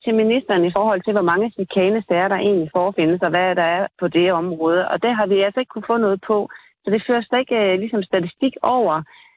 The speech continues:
Øh, men når man sidder som lovgiver, så bliver man nødt til at ha-, have alle aspekter med ind i, i forhold til, hvordan, øh, virker det her i praksis, når den så bliver udmøntet.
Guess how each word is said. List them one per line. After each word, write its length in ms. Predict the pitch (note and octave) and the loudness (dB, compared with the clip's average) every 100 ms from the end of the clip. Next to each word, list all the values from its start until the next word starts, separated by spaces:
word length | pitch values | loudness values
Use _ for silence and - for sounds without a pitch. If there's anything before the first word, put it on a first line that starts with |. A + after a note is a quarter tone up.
| _ G3 | _ 0
Øh, 260 | F#3 F3 | 2 2
men 180 | F3 G3 | 2 0
når 180 | F#3+ F#3+ | 2 2
man 160 | G3 | 0
sidder 200 | G3 C#4 A#3 | 0 -2 0
som 160 | G3 | 0
lovgiver, 400 | F#3 B3 B3 G3+ | 2 0 -2 -2
så 100 | G3 | -2
bliver 140 | C4+ A#3+ | -2 0
man 160 | A3 | 0
nødt 220 | G#3+ A#3+ - | 0 -2 0
til 80 | |
at 140 | A3 F#3+ | 0 0
ha-, 260 | F3 F3+ F3+ | 0 -2 0
have 120 | F#3 - | -2 2
alle 320 | G3+ C4 C4 | 2 2 0
aspekter 440 | F3 - A#3+ - | -4 -4 -6 -2
med 180 | G3 G#3 | 0 2
ind 220 | G3+ G#3 | 2 2
i, 80 | G#3 F#3+ E3+ | 2 0 -2
i 40 | |
forhold 220 | G3 G3 F3 | 0 0 0
til, 120 | G3 | 0
hvordan, 260 | F#3+ G3+ A#3 - - _ - | 0 0 -2 -4 -20 _ 0
øh, 300 | G3+ F#3 F#3 | 2 2 2
virker 200 | G#3 A#3 | 0 0
det 100 | G3+ | 0
her 80 | G#3 | 0
i 140 | F#3 - | -2 -4
praksis, 280 | A3+ - - | -6 -6 -10
når 80 | F3+ | -8
den 100 | F3 | -4
så 120 | G#3+ | -4
bliver 180 | G3+ E3+ | -2 -2
udmøntet. 640 | A3+ C#4 G#3+ E3+ C3+ D3 | 0 0 2 2 0 -2